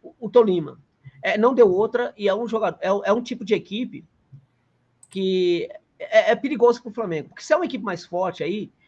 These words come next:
todo mundo tá olhando, "Ó, essa equipe é forte, o Flamengo de repente vai abrir muito mais os olhos pra isso, o torcedor, a comissão técnica e tal, tudo mais." Quando você tem um time muito fraquinho, é, muito fraco mesmo, ah, de repente não tem muito jeito, dá pra, tipo, Cerro Porteño, o Palmeiras vai enfrentar o Cerro Porteño, ah, dá pra passar o Palmeiras,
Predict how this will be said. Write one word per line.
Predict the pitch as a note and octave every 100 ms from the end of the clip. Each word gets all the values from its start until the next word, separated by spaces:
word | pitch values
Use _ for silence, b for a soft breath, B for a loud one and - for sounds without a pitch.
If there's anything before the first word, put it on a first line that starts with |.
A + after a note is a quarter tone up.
| _ -
todo | A3
mundo | A#3+ A3+
tá | B3
olhando, | G3+ F3
"Ó, | C3+
essa | - F3+
equipe | E3+ G#3
é |
forte, | G#3 F#3+ A3+ A3+
o |
Flamengo | F#3+ G3+
de | G3+
repente | G3+ G3+
vai | F#3 G3
abrir | F#3
muito | F#3+ G3+
mais | G#3 F#3
os | E3
olhos | E3+ E3
pra | G3+ F#3
isso, | G#3 A3 - F3 b b -
o |
torcedor, | E3+ G3+ G3+ C#3+ G3 G#3
a |
comissão | G3 G3 G#3
técnica | - F#3+ G#3 - -
e | -
tal, | -
tudo | - G#3+
mais." | D#3+ C#3 - - G4 _ _ _ _ -
Quando | D4
você | F4 D#4+
tem | - C#4
um | A#3+
time | B3 A3+
muito | A3 F3+
fraquinho, | - F#3+ G3 - C4+ G#3 B2 - _ _ _
é, | G3+ G#3 G3+ G3+ F#3+ F3+
muito | G#3+ C#4+
fraco | - A3+ G#3+
mesmo, | G#3+ A#3 A3
ah, |
de | F#3
repente | G#3+ A#3 B3
não | A#3+
tem | B3+
muito | C4 C4+
jeito, | A#3 A3
dá | E3 F#3+
pra, | -
tipo, | D#3+ _ G3+
Cerro | - C4
Porteño, | C#4+ A#4+ A#3+ G#3 B2 - _ _
o |
Palmeiras | E3+ G3
vai | G#3+ G#3+
enfrentar | G3+ G3+ F3
o | G3+
Cerro | G#3+
Porteño, | G#3 G#3 F3+ B2 -
ah, | C3+
dá | A#2
pra | A#2+
passar | - - B3+
o | -
Palmeiras, | C#4+ C4+ B3 C#3 -